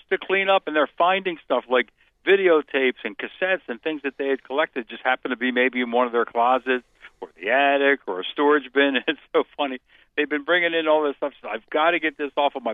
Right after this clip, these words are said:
bucket list." And the kids have said, "Mom, we have never even seen these things," you know? Or Dad shot 'em and said,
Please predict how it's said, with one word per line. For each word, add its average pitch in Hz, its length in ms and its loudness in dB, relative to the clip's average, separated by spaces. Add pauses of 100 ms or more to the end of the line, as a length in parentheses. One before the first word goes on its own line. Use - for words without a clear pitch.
bucket 170 280 0
list." 123 260 0
And 123 80 -6
the 117 80 -6
kids 202 260 -6
have - 140 -20
said, 135 160 -4
"Mom, 185 260 -2
we 196 80 -2
have 196 140 -4
never 180 240 0
even 147 240 -6 (160)
seen 233 260 -2
these 143 320 -2
things," 95 320 -8
you 113 80 -20
know? 123 220 -6 (360)
Or 117 100 -4
Dad 180 280 2 (100)
shot 156 220 4
'em 151 140 0
and 143 120 -2
said, 151 180 0